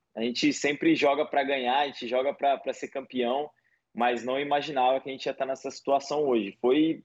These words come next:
assim, foi passo a passo, sabe? Foi, é, ah, ganhou um jogo, ganhou outro. Pô, podemos sonhar, rapaziada. E aí, vamos ou não vamos? Então, assim, é, foi uma coisa que foi durante o campeonato mesmo,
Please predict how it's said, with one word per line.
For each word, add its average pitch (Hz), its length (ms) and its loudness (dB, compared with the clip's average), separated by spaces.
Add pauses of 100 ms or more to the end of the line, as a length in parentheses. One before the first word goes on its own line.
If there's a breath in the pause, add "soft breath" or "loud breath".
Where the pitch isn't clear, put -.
assim, - 280 0
foi 180 140 2
passo 185 280 0
a 196 40 -2
passo, 170 420 0
sabe? 131 300 -6 (100)
Foi, 127 600 -4 (460)
é, 113 720 0
ah, 123 400 0 (200)
ganhou 143 340 -2
um 170 80 -2
jogo, 160 520 -2
ganhou 165 300 0
outro. 160 520 -2 (400)
Pô, 151 200 2
podemos 135 380 -6
sonhar, 196 360 0
rapaziada. 123 500 0
E 147 80 2
aí, 147 200 0
vamos 165 340 0
ou 202 60 -2
não 196 120 -2
vamos? 139 520 0
Então, 139 260 -2
assim, 160 380 -2 (360 soft breath)
é, 123 680 2
foi 151 100 0
uma 175 120 2
coisa 190 280 2
que 202 160 -8
foi 196 760 0 (140)
durante 160 440 0
o - 40 -18
campeonato 185 520 0
mesmo, 160 640 -2